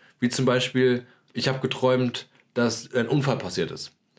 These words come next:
Und dann hörst du einfach nur so, ey, von dem Bekannten, da war ein Unfall an dem Tag. Und denkst dir so, „Oh, voll gruselig, ich hab erst vom Unfall heute Nacht geträumt“, so. Oder, ähm, „Ich hab geträumt, dass heute das Kind gekommen ist von meiner Cousine.“ Und dann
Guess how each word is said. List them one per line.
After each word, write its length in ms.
Und 220
dann 360
hörst 240
du 40
einfach 200
nur 140
so, 100
ey, 200
von 240
dem 120
Bekannten, 480
da 100
war 100
ein 60
Unfall 200
an 160
dem 80
Tag. 220
Und 100
denkst 200
dir 60
so, 100
„Oh, 140
voll 220
gruselig, 480
ich 100
hab 140
erst 140
vom 140
Unfall 260
heute 140
Nacht 160
geträumt“, 420
so. 280
Oder, 440
ähm, 480
„Ich 140
hab 160
geträumt, 320
dass 120
heute 120
das 140
Kind 180
gekommen 280
ist 60
von 100
meiner 180
Cousine.“ 420
Und 140
dann 320